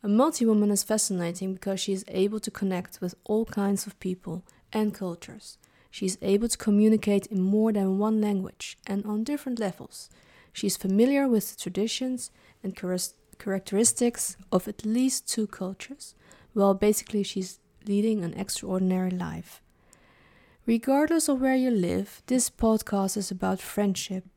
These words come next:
and connecting with ourselves, our loved ones, and with each other. It's about what unites us. From this point, I hope to reach you, to learn from you and get inspired, and also share our insights, concerns, or struggles.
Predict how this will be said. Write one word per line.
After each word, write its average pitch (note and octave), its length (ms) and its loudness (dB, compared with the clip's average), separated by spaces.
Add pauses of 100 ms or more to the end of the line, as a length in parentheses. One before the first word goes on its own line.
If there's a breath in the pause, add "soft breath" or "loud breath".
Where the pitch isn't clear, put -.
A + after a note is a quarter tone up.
and G#3 200 2
connecting G#3+ 600 2
with F#3 180 0 (160)
ourselves, G#3+ 840 -2
our G3 140 0
loved G3+ 380 0
ones, F#3+ 420 -2
and G3 200 0
with G3 180 0
each G#3 240 -10
other. F3+ 340 -6 (640 soft breath)
It's - 180 -2
about G3 420 2
what F#3 200 0
unites F#3+ 460 0
us. - 380 -12 (800 soft breath)
From A#3 220 6
this D#4+ 180 6
point, G3 400 0
I G3 80 2
hope G3+ 240 2
to A3+ 140 0
reach B3 340 0
you, E3+ 140 -6
to - 180 -4
learn A3+ 380 6
from F#3 260 -4
you F3+ 140 -2
and F#3+ 240 0
get G#3 240 0
inspired, F#3+ 720 -4 (160)
and G#3+ 140 2
also C4 340 2
share A3 340 0
our G3 240 -2
insights, A3 720 -2
concerns, G#3 800 0
or G3+ 80 -8
struggles. G3+ 720 -4